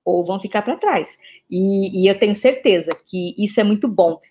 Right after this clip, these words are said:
esse movimento da insegurança, dá medo. Mas quando a gente se lança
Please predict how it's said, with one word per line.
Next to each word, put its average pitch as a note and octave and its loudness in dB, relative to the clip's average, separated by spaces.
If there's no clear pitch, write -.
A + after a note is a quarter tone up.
esse E3+ -6
movimento G3 0
da G3 0
insegurança, G#3 0
dá G3+ 0
medo. F#3+ 4
Mas F#3 -4
quando A#3+ 2
a - 6
gente A#3+ 2
se - -6
lança G#3+ 2